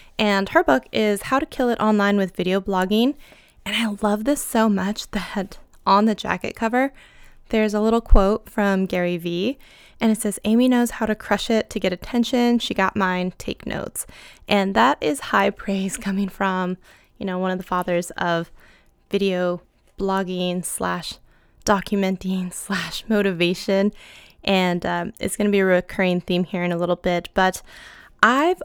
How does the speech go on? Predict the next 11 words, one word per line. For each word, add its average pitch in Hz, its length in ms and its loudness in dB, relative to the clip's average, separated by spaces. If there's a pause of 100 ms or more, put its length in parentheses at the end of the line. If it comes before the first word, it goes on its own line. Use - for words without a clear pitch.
(140)
always 196 560 4
enjoyed 185 680 0 (180)
<laughs> - 180 -20
Amy's 185 640 0
channel, 175 640 -6 (200)
Amy's, 190 600 -2 (560)
uh, 175 300 -10
YouTube, 202 640 -2
and 196 200 -2
her 214 140 -4
personality. 196 960 -4